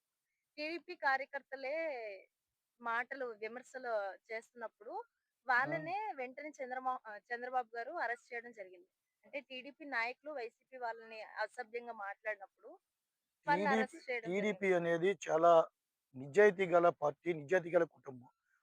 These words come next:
Speaker 2: తప్పు చేస్తే ఎవరిని వదిలిపెట్టరు.
Speaker 1: మరి అదే విధంగా జగన్మోహన్ రెడ్డి ఎందుకు ఉండలేకపోయారు?
Speaker 2: ఉండలేకపోయాడు కాబట్టి ఇంటికి వెళ్ళిపోయాడు. కేవలం పదకొండు సీట్లకి అంకితం అయిపోయాడు.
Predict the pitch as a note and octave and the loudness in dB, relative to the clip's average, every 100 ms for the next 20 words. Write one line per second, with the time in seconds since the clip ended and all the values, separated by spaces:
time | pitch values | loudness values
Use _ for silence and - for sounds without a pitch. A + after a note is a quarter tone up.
0 | _ E3 - A3+ - F#3+ - G#3 D3+ D#3+ | _ 2 4 0 4 4 6 6 6 4
1 | F3+ C#3+ C3 C#3 - _ C#4 C#4 B3+ A#3+ | 2 -2 -6 -14 -20 _ -2 0 0 -2
2 | D4 D4+ D4 D4 D4+ D4+ C4 A#3 C#4 D4 | -6 -4 -6 -2 -2 -2 -6 -10 -8 -8
3 | D4+ C#4 A#3+ A#3+ C4 - A#3+ A#3+ B3 _ | -8 -12 -12 -12 -12 -18 -18 -16 -18 _
4 | G#3+ F#3+ _ _ D3+ F3 F#3+ F3+ E3 E3 | -14 -14 _ _ 0 4 6 4 4 4
5 | E3+ F3 D#3 C3+ C#3 B2+ B2 B2+ - D#3+ | 4 2 -2 -6 -8 -10 -12 -20 2 6
6 | F3 D#3 D3+ D#3+ F3+ F3 D#3+ F3+ C#3 - | 6 4 0 0 -4 -8 -2 -2 -2 -12
7 | - _ | -20 _